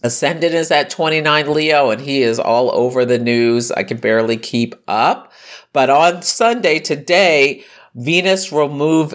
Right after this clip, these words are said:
into Virgo, and Virgo is the sign of her fall. The planet of love, beauty, and harmony does not like to be in the sign that is, you know, really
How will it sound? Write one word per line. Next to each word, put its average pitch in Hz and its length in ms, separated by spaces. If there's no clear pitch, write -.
into 143 560
Virgo, 107 880
and 123 380
Virgo 170 400
is 190 200
the 180 120
sign 160 460
of 139 200
her 143 320
fall. 101 800
The 113 120
planet 160 440
of 123 200
love, 160 460
beauty, 147 360
and 123 100
harmony 196 500
does 135 220
not 143 320
like 131 220
to 127 80
be 131 240
in 123 140
the 120 280
sign 131 580
that 120 420
is, 113 540
you 113 180
know, 104 300
really 123 540